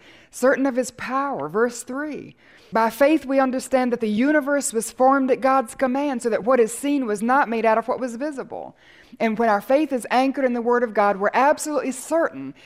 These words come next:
that he has power to create change. And isn't that going back to Genesis chapter one, when we see that he created everything with the power of his word? And his word went forth and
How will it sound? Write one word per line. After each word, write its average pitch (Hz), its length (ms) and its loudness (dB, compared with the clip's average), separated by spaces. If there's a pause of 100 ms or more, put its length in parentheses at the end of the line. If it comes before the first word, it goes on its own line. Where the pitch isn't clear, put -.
(120)
that 220 100 2
he 277 120 4
has 226 260 2
power 254 540 2
to 208 140 -8
create 254 460 0
change. 285 720 -4 (400)
And 196 100 0
isn't 262 220 2
that 269 180 4
going 254 240 2
back 269 200 2
to 233 80 0
Genesis 262 460 -4
chapter 269 380 -2
one, 269 300 -2
when 220 120 -4
we 254 120 -4
see 262 140 -8
that 226 80 -4
he 226 80 -4
created 226 360 0
everything 294 460 2
with 220 80 -6
the 208 80 -4
power 269 420 0
of 269 80 -6
his 294 160 -8
word? 330 500 -8 (260)
And 233 100 2
his 220 120 4
word 269 360 4
went 277 180 0
forth 294 420 0
and 220 220 -4